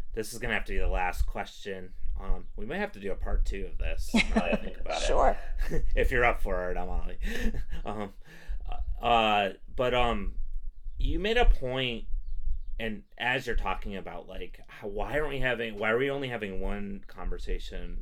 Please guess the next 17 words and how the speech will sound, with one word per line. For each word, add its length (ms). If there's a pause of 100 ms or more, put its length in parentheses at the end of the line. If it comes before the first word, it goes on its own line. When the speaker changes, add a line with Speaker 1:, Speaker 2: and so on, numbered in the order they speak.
Speaker 1:
when 140
we're 80
not 200
having 300
another 400
conversation? 720 (580)
And, 360
um, 540 (480)
but 120
an 80
earlier 320
point 280
you 120
made 240
was 280
that, 300
uh, 260